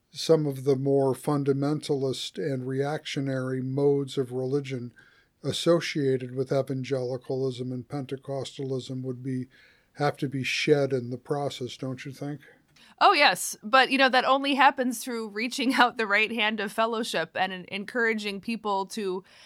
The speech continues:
Speaker 2: study and assuring them they will not lose their faith in the process, or whatever faith they lose wasn't good faith to begin with.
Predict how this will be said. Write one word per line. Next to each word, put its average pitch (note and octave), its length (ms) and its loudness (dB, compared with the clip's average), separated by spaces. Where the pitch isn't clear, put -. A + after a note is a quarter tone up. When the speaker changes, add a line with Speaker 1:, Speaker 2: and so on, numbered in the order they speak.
Speaker 2:
study A#3+ 500 4
and G3+ 220 4
assuring B3 360 0
them A3 140 0
they G#3 120 0
will G3+ 160 -2
not G#3+ 220 4
lose A3 220 -4
their G#3 180 0
faith G#3 360 -4
in G3 80 -10
the F3 80 -8
process, F3+ 480 0
or F#3+ 180 0
whatever G#3+ 400 2
faith G#3 220 0
they G3+ 100 0
lose G3 240 -4
wasn't F#3 280 -2
good F#3 180 -6
faith F#3 240 -4
to F#3+ 80 -10
begin E3+ 340 -8
with. - 240 -10